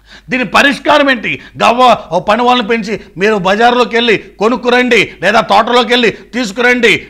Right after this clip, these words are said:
ద్రాక్షారసం చేయండి. ఈ ప్రక్రియ అంతా చేయడానికి చాలా టైం పడుతుంది. సమస్య తీవ్రమైపోతుంది, అడుగంటి పోతుంది, అడుగంటి పోతుంది అక్కడ ద్రాక్షారసం. అడిగిపోయిన తర్వాత, అడుగంటి పోయిన తర్వాత అక్కడ స్థితులు మారిపోతాయి. ఇది గ్రహించి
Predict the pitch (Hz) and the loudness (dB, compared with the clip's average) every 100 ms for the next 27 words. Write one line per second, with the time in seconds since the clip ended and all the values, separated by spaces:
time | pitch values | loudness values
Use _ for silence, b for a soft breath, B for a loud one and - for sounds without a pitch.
0 | - 190 220 247 226 220 226 247 233 156 | -2 -2 0 -2 -2 -2 0 0 0 -2
1 | - 170 208 220 220 247 247 254 262 240 | -2 -4 -2 -4 -6 -2 -2 -2 -4 -4
2 | 240 247 247 220 220 247 240 254 247 240 | -4 -4 -6 -4 -2 -4 -6 -8 -8 -10
3 | 226 123 101 - _ _ _ _ _ _ | -12 -20 -20 -20 _ _ _ _ _ _
4 | _ _ _ B B - 196 240 - 247 | _ _ _ B B -4 0 0 0 -4
5 | 254 269 285 277 262 262 254 240 151 113 | 0 0 2 0 2 0 0 -4 -8 -14
6 | - _ _ B B 151 202 269 262 269 | -20 _ _ B B -2 0 2 0 0
7 | 269 262 285 262 226 127 95 92 _ b | 2 0 0 0 0 -2 -8 -20 _ b
8 | b - 185 254 262 277 254 262 269 254 | b -2 0 2 2 0 0 0 0 -2
9 | 247 247 233 247 254 262 214 220 151 B | -2 -4 -2 -2 -2 -6 -4 -6 -8 B
10 | - 208 262 214 254 269 226 247 269 262 | -2 -2 -2 -2 0 0 0 -2 2 0
11 | 262 220 - - 208 254 247 214 254 269 | 2 0 -2 -4 -2 0 -4 -2 -2 0
12 | 269 247 226 190 170 - 175 190 208 233 | -2 0 0 0 -4 -2 -6 -4 -6 -6
13 | 202 240 214 190 160 180 175 139 101 B | -6 -2 -2 -2 -4 -4 -2 -4 -6 B
14 | B 175 208 220 240 294 294 208 190 202 | B -8 -6 -2 0 0 -4 -4 -4 -6